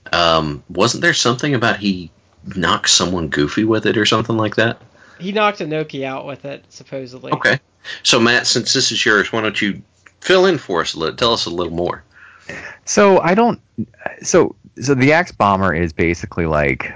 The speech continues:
Speaker 3: it's a variation of the lariat. Um,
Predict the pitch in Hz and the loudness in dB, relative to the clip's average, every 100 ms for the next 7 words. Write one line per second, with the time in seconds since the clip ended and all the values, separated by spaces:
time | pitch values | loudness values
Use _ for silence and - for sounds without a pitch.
0 | - 110 - 107 127 107 76 80 92 87 | -6 -6 -4 2 4 6 4 2 2 0
1 | 90 92 90 92 95 95 - - _ 82 | 2 4 6 6 4 2 -2 -20 _ 0
2 | 78 71 60 50 | 2 2 0 -6